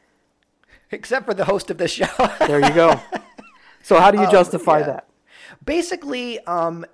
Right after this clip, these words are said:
Speaker 1: if, if I wanna be frank, it's because I, I feel like it's just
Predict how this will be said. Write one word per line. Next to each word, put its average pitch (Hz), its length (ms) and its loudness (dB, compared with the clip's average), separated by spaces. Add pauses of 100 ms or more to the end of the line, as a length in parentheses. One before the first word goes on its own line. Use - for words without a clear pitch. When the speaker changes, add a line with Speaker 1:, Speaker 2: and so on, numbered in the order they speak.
(540)
Speaker 1:
if, 131 340 -14
if 165 160 -8
I 160 60 -2
wanna 254 260 -4
be 214 140 -12
frank, 151 360 -12
it's 143 100 -16
because 151 240 -10
I, - 280 -12
I 156 80 -8
feel 214 320 -10
like 180 220 -8
it's 156 160 -20
just 185 420 -8